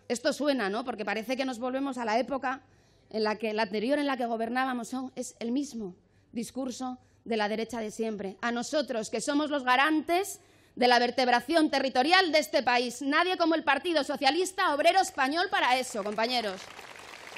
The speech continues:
Y por último, y con esto concluyo,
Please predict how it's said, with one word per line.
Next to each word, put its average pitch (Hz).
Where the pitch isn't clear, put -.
Y 254
por 269
último, 254
y 247
con 240
esto 285
concluyo, 233